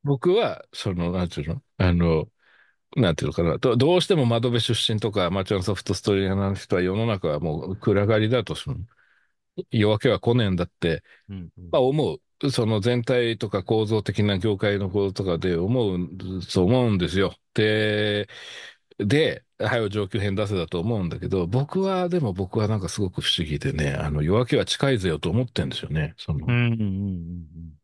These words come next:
Speaker 1: 僕はね、あの、意外と別方向から太陽上がり始めてる気がして。
Speaker 2: <laughs>
Speaker 1: 「あれ？」って思ってるんですよね。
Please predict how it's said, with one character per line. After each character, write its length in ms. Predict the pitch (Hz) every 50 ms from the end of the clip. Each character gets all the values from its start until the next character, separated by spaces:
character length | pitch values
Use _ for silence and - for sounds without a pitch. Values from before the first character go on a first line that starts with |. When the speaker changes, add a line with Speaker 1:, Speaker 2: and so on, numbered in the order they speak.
| _ _ _ _ _ _ _ _ _ _ _ _ _ _ _ _ _ _ _ _ -
Speaker 1:
僕 320 | 123 113 104 - - 139
は 240 | 139 147 147 143 131
ね、 340 | 117 110 104 85 73 - 95
あ 160 | 107 104 90 85
の、 240 | 85 80 82 85 - - - - - - - - _ _ _ _ _ _ _ -
意 160 | 170 147 131
外 340 | 120 143 156 156 156 147 143
と 320 | - - 147 123 98 78
別 300 | 78 85 120 120 - 165
方 220 | 151 - 185 156 -
向 140 | - 107 -
か 100 | - 95
ら 40 |
太 180 | 90 - 113 104
陽 140 | 98 90 87
上 60 | 87
が 140 | 90 90 - _ _ _ _ _
り 120 | - 98 87
始 200 | 104 101 90 101
め 140 | 98 113 113
て 180 | - - 165
る 100 | 131 123
気 160 | - - 156
が 100 | - 220
し 180 | - - 262 240
て。 280 | 269 - - 277 269 -
Speaker 2:
<laughs> 160 | 269 - _ _ _ _ _ _ _ _ _ _ - - _ - _ 403 415 _ _ _ - - - - - - 240 226 - - _ - - - _ _ _
Speaker 1:
「あ 160 | - 180 196 247
れ？」 100 | 370 403
っ 0 | -
て 220 | _ _ - 143
思 160 | 120 113 117
っ 40 | 120
て 140 | - - 85
る 20 |
ん 20 | 76
で 60 | -
す 40 | -
よ 60 | -
ね。 240 | 76 80 95 120